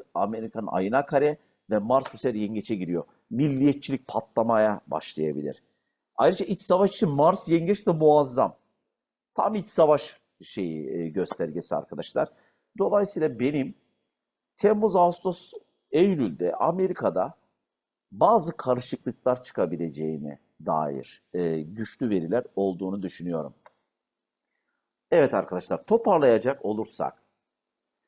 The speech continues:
e, Amerika'daki ilk iç savaşta Neptün yirmi dokuz derecedeydi,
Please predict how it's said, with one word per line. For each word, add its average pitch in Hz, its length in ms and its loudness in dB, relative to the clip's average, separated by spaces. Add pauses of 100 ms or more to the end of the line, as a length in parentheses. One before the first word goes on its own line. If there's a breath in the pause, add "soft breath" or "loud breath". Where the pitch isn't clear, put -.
(400)
e, 123 640 6
Amerika'daki 180 580 2
ilk 196 240 -8
iç 139 80 -10
savaşta 95 680 -2 (380)
Neptün 131 520 -4
yirmi 107 220 -4
dokuz 110 380 -4
derecedeydi, 85 880 -2